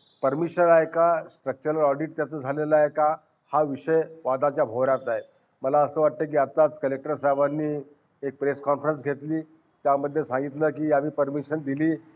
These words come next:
कधी ते अठरा म्हणतात, कधी पंधरा सोळा म्हणतात. तर असा हा वादाचा प्रश्न त्या ठिकाणी आहे. त्यामुळं मुख्यमंत्र्यांनी, उद्या ते येत आहेत बुलढाण्याला, त्यांचं स्वागतच आहे, त्यांनी बुलढाण्यात यावं, त्यांचा दुसरा काही कार्यक्रम असेल तो करावा.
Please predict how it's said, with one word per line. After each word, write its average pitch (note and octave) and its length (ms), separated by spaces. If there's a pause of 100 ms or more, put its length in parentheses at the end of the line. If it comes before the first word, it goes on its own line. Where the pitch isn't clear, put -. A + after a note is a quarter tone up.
(140)
कधी C3+ 180
ते D3+ 120
अठरा D3+ 300
म्हणतात, D3+ 440
कधी D3 140
पंधरा C#3+ 320
सोळा D3+ 280
म्हणतात. D3+ 400 (520)
तर E3+ 200 (220)
असा F#3+ 240
हा G3+ 180
वादाचा E3+ 520
प्रश्न F#3 340
त्या F3 160
ठिकाणी D#3+ 380
आहे. C3 220 (420)
त्यामुळं E3 680
मुख्यमंत्र्यांनी, D#3 920 (840)
उद्या C#3 240
ते D3+ 200
येत D3 140
आहेत E3+ 120
बुलढाण्याला, D3+ 600
त्यांचं B2 340
स्वागतच C#3 520
आहे, D3 160 (420)
त्यांनी B2+ 220
बुलढाण्यात B2 400 (100)
यावं, C#3 440 (220)
त्यांचा B2+ 260
दुसरा C3+ 320
काही C#3 180
कार्यक्रम C3+ 400
असेल C3 300
तो C#3 80
करावा. C#3+ 480